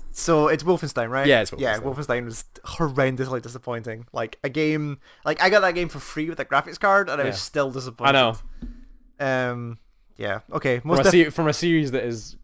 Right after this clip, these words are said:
Speaker 2: awesome.
Speaker 1: Yeah.
Speaker 2: And, yeah, just did
Speaker 1: Um,
Speaker 2: not do it.
Speaker 1: So yeah, Wolfenstein Youngblood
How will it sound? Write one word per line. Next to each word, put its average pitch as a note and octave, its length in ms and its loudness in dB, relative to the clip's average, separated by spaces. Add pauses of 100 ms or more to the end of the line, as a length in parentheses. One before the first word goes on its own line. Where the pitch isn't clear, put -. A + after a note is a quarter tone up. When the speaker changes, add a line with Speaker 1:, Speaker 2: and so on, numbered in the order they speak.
(300)
Speaker 2:
awesome. A#2+ 420 -4
Speaker 1:
Yeah. D#4 240 6
Speaker 2:
And, A2 400 0
yeah, G#2 280 -2 (500)
just C#3 400 6
did C3+ 160 6
Speaker 1:
Um, C3 60 0
Speaker 2:
not A2+ 260 0
do A2 180 0
it. G#2 140 -4 (920)
Speaker 1:
So F#3 80 2
yeah, G3+ 160 4
Wolfenstein F3 500 0
Youngblood D#3+ 480 0